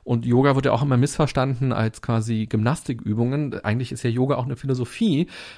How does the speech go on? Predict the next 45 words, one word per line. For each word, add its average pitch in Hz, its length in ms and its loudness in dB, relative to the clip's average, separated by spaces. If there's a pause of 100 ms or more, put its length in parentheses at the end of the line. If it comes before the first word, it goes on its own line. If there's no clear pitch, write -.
ähm, 123 520 0
wo 123 540 2 (260)
eigentlich 120 320 0
eine 135 140 0
Art 113 240 0
des 127 160 0
Lebens 127 600 2
dargestellt 90 560 0
wird. 95 180 -2
Wie 120 160 0
soll 113 120 2
man 117 160 4
leben? 113 340 2
Und 101 180 0 (280)
ich - 80 -10
habe 151 60 0
mich 151 100 4
immer 165 160 4
mehr 156 300 4
damit 147 240 2
auseinandergesetzt, 143 840 0
was 127 160 -2
gibt - 180 -4
es 143 220 0
in 123 100 -2
den 123 160 2
verschiedenen 131 360 0
Kulturen 190 580 2
und 139 100 -2
in 131 80 -4
den 127 120 -2
verschiedenen 139 360 -2
Epochen 143 500 0 (300)
für - 140 -2
Ideen, 127 420 2
mit 131 140 2
dem 123 120 4
Leben 113 240 4
umzugehen. 98 480 -4
Und 123 80 0
irgendwie 196 200 2
hatte 190 120 2
ich 170 60 -2
das - 100 -12
Gefühl, 185 420 4